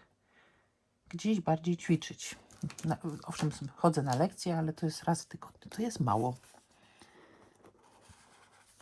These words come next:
To jest zdecydowanie za mało, żeby tak po prostu ćwiczyć głowę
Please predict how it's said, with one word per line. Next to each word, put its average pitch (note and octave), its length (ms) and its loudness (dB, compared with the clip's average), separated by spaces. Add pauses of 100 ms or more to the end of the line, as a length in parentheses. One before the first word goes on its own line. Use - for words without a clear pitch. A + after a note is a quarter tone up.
(1600)
To D3+ 120 0
jest C#3+ 140 -2
zdecydowanie C#3 680 -2
za F3+ 160 4
mało, F#3+ 380 6 (840)
żeby D#3+ 220 2
tak E3 140 0
po E3+ 100 -4
prostu D#3 460 0 (1120)
ćwiczyć - 460 -2
głowę C3 380 -6